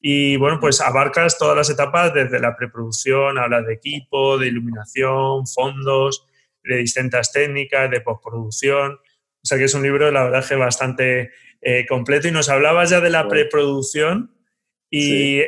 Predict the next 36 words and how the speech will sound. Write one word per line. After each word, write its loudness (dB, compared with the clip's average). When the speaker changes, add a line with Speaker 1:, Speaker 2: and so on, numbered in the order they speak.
Speaker 1:
es 0
una -2
pieza 0
clave, 4
¿verdad?, 2
que, 0
que -4
desarrollas -2
aquí -4
en -4
el -2
libro. 0
Es -4
una -2
parte 0
muy -6
importante -2
porque -2
de 4
ahí 2
surge -4
la 2
idea 4
que 2
vamos -2
a 0
llevar 0
a -2
cabo, -4
esa -8
parte. -8
Speaker 2:
La -12
preproducción, 0
para, 0
para 0
mí, -6